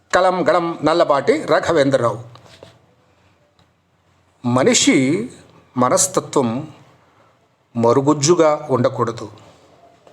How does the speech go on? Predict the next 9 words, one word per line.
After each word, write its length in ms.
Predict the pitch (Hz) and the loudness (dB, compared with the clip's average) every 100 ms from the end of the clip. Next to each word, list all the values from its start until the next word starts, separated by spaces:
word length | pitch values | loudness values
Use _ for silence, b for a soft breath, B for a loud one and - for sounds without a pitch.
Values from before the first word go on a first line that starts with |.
| _ _ _ _ _ - - _ - | _ _ _ _ _ -20 -20 _ -4
అది 440 | 151 131 113 110 - - - _ _ _ _ _ _ _ _ _ _ _ - | -2 0 -2 -4 -12 -20 -20 _ _ _ _ _ _ _ _ _ _ _ -12
మన 220 | 117 117 170 | -6 0 0
మనస్తత్వం 720 | 180 220 - 226 220 214 180 | 2 0 0 -2 0 2 4
ఎలాంటిదో 680 | 156 156 147 143 123 113 - - 127 | 4 0 -2 -2 -2 -4 -10 -8 -2
మనమే 500 | 113 107 139 160 214 | -2 0 2 4 2
గ్రహించగలగాలి. 880 | 147 160 180 151 127 117 110 110 - - _ _ _ - | 2 0 0 0 0 0 -4 -6 -16 -20 _ _ _ -2
అదే 380 | 135 127 117 - - | 0 -2 -4 -10 -2
ఈ 100 | 165 | -2
కవిత్వం. 540 | 139 123 117 - - | 0 -6 -6 -10 -20